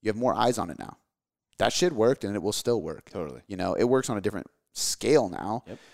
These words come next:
Speaker 2: Bigger scale.
Speaker 1: Yeah, but, I mean, being true to who you are is so powerful, especially in this industry. You know, I think there's different industries where it matters differently. Um, like a,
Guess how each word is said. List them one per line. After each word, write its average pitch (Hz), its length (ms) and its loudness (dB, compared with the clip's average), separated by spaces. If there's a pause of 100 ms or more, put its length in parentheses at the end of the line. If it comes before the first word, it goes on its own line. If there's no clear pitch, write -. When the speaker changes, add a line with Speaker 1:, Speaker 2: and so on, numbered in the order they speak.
(320)
Speaker 2:
Bigger - 180 -16
scale. - 280 -14 (140)
Speaker 1:
Yeah, 92 360 0 (100)
but, 95 280 6
I 78 60 -2
mean, 87 400 -6 (520)
being 110 200 -8
true 120 180 -6
to 110 60 -2
who 113 80 -6
you 98 160 -6
are 95 240 0
is 85 80 -10
so - 320 -6
powerful, - 240 -8
especially 151 320 2
in 131 100 0
this 92 220 0
industry. - 500 -10 (120)
You 98 100 -10
know, 90 80 -4
I 98 80 0
think 110 160 -6
there's 101 180 2
different 92 200 -2
industries 87 340 -8
where 69 100 -4
it 53 60 -8
matters 64 360 -8 (140)
differently. 80 600 -4 (760)
Um, 82 460 -8 (360)
like 90 160 -4
a, 82 120 0